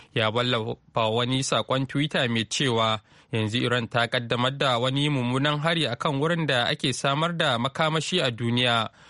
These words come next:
wanda bai yi la'akari da ikirarin da 'yan tawayen Houthi na Yemen masu samun goyon bayan Iran cewa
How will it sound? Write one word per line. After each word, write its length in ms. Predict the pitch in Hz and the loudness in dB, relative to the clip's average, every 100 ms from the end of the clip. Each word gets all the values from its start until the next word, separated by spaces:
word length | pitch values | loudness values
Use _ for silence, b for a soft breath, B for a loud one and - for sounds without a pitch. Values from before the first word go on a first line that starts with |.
| B B | B B
wanda 520 | 120 123 120 120 113 | -2 0 0 2 0
bai 140 | 110 113 | 0 0
yi 440 | 113 117 117 123 | 2 0 0 0
la'akari 640 | 127 120 135 - 120 127 131 | 0 0 -2 -2 -2 -2 0
da 320 | 135 120 113 | 0 0 0
ikirarin 580 | 117 - 120 131 147 139 | -4 -4 -2 0 0 0
da 80 | 117 117 | 0 0
'yan 160 | 135 | -2
tawayen 560 | 143 143 139 156 151 123 | -2 0 0 0 -2 -2
Houthi 300 | 127 156 135 | -2 -2 -2
na 120 | 127 | 0
Yemen 420 | 165 139 151 147 123 | 2 0 0 0 0
masu 460 | 117 - 156 165 | 0 -2 -2 -2
samun 420 | - 170 170 165 120 | 0 0 0 0 0
goyon 300 | 139 156 160 | 0 0 0
bayan 220 | 165 180 | 0 0
Iran 380 | 139 156 156 123 - B B B B B - | 0 0 0 -4 -10 B B B B B -6
cewa 560 | - 151 120 113 113 | 0 2 2 2 0